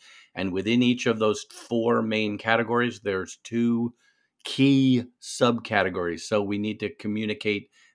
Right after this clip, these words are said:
the ingredients that God is both holy and loving.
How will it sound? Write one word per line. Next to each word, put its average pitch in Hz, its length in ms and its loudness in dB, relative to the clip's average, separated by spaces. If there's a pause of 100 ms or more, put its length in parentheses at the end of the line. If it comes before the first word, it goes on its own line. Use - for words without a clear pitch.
the 107 200 2
ingredients 107 920 0
that 95 240 -6
God 101 280 4
is 95 180 -6
both 95 440 -4 (280)
holy 107 640 0
and 85 220 -6
loving. 127 600 0